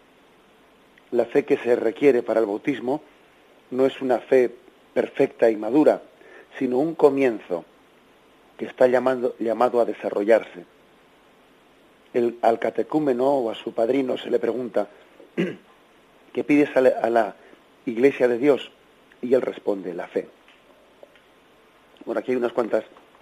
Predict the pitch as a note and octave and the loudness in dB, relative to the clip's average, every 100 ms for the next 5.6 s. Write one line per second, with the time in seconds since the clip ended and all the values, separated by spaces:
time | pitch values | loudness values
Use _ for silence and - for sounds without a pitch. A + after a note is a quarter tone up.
0 | - A#2+ - A2+ A2 D3 A#2+ G#2+ G2+ G2+ | -12 -8 -6 -6 -2 0 0 -2 -10 0
1 | D3 C3 C#3+ - - - - - - A#2 | 0 2 -2 -4 -14 -20 -16 -8 -4 -4
2 | A#2 A2 G2+ G2+ A2+ A2+ - - _ - | -4 -6 -6 -4 -2 -2 -4 -20 _ -20
3 | _ - A2 G#2 G2 G2+ G2 - G#2+ G#2 | _ -8 -6 -6 -8 -12 -6 -2 -2 -2
4 | G2 F#2+ F2+ E2+ - _ _ _ _ _ | -8 -8 -10 -12 -14 _ _ _ _ _
5 | - A#2 C3+ E3 B2 | -6 -2 0 0 0